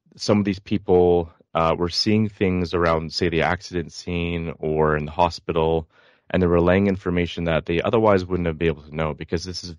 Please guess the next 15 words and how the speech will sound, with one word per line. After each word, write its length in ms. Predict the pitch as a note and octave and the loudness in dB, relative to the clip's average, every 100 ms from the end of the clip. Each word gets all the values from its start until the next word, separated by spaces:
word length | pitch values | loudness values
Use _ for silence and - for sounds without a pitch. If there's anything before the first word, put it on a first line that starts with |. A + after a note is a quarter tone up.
| _ | _
during 160 | F#2 | -2
the 80 | E2+ | -2
time 240 | - F2+ F2 | -2 0 0
when 140 | E2 | 0
there's 280 | D#2+ D#2 - | -2 -4 -2
no 120 | E2+ | 0
brain 260 | D#2 F2 F#2+ | 2 0 0
activity, 720 | F#2 - G2 F#2+ F#2 F2+ F2 _ _ _ _ - | -2 -4 -6 -4 -4 -4 -6 _ _ _ _ -4
there's 240 | E2+ D#2 | -4 0
no, 340 | E2+ E2+ D#2+ D#2+ | 2 4 4 0
uh, 180 | - D#2 | -2 -4
heartbeat, 600 | - G2 G2 - F#2 F2+ | 0 2 2 0 -4 -4
there's 160 | D#2+ D#2 | -6 -6
no 140 | D#2+ | -6
breathing. 580 | C#2 E2+ F2 F2+ F2 | -4 -2 0 0 -2